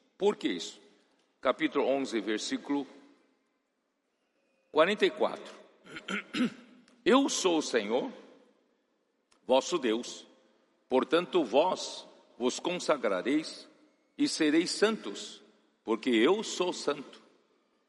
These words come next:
Não vos compa-, contaminareis por nenhum enxame de criaturas que se arrastam sobre a terra.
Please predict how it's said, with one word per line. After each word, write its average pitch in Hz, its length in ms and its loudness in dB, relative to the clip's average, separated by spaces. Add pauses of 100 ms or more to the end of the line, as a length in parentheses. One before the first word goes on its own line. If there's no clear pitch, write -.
(300)
Não 226 260 2
vos 202 220 2
compa-, 151 320 -4
contaminareis 127 1080 0 (440)
por 135 160 2
nenhum 143 300 0
enxame 147 680 -2 (340)
de 117 80 -6
criaturas 139 600 0
que - 100 -14
se - 120 -10
arrastam 113 460 -4
sobre 156 260 -4
a 170 60 -2
terra. - 420 -6